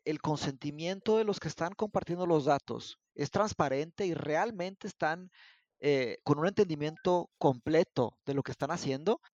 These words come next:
en ese caso yo diría que sí podría existir un tipo de algoritmo de machine learning, de big data, en donde sí podrían generar, eh, cosas constructivas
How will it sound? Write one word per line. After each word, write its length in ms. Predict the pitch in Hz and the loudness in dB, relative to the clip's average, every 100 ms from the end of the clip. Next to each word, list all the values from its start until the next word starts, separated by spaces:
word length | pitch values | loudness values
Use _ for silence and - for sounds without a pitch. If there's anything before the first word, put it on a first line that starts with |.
| _ _ - _ _ | _ _ -20 _ _
en 180 | 196 208 | 0 2
ese 240 | 240 277 | 2 0
caso 340 | - 247 - | 0 0 2
yo 120 | 226 214 | 2 2
diría 280 | 214 214 | 2 0
que 140 | 226 202 | -2 -4
sí 180 | - 202 | -4 -4
podría 480 | - 226 196 196 | 8 10 10 6
existir 680 | 196 - 190 143 - 151 165 - | 0 -2 -6 -6 -2 -2 -2 -6
un 180 | 165 170 | -10 -6
tipo 360 | 160 - 165 | -6 2 4
de 120 | 156 | 6
algoritmo 800 | 147 139 139 139 151 - 151 147 | 4 4 2 2 -2 -6 -2 0
de 80 | 143 | 0
machine 360 | 127 - 147 151 | -2 -4 -2 -2
learning, 460 | 139 139 139 135 131 | 0 0 -2 -12 -8
de 120 | 123 | -4
big 180 | 135 135 | -4 -4
data, 360 | 131 131 - 131 | -4 -4 -2 -4
en 80 | 127 | -2
donde 260 | 127 123 | -4 -4
sí 200 | 117 - 180 | -4 -4 4
podrían 560 | 226 202 175 170 180 180 - - - | 8 8 8 4 2 -4 -20 -20 -18
generar, 640 | - 160 165 143 151 180 202 - | -4 2 4 6 6 6 2 -2
eh, 460 | 165 139 131 104 - _ _ - | 0 2 0 -4 -8 _ _ -18
cosas 320 | - 165 214 - | 4 4 4 2
constructivas 840 | 196 - 147 - 170 208 302 - | 0 2 -4 -2 0 2 2 -2